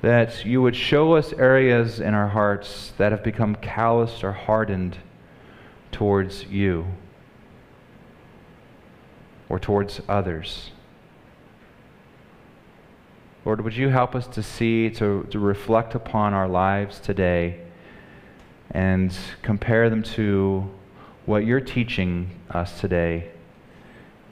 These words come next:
in the book of Matthew. We ask, Lord, that you would change us, that you would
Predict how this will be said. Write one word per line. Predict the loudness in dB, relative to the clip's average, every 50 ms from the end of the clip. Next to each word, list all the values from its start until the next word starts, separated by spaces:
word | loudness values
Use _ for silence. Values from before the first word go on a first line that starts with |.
| -16 -10 -6
in | -2 -2 -2
the | -2
book | -2 -4 -6 -6
of | -6 -6 -4
Matthew. | -2 -2 -2 -4 -6 -8 -10 -10 -10 -12 -12 -16 -20 -20 -20 -20 -20 -20 -20 -20 -20 -20 -20 -20 -20 -20 -20 -20 -20 -20 -20 -20 -20 -20 -20 -20 -20 -20 -20 -20 -18 -14 -14 -14 -14 -14 -20 -14 -6 -2
We | 0 2 2
ask, | 2 0 0 -2 -2
Lord, | -2 -2 -2 -2
that | -2
you | -4 -2 -4
would | -4 -4
change | -4 -4 -2 0 0 2 0 0 -2 -2
us, | -2 -2 -4 -4 -6 -6
that | -6 -4 -4
you | -4 -4 -4
would | -4 -2 -2 -2 -4 -4 -8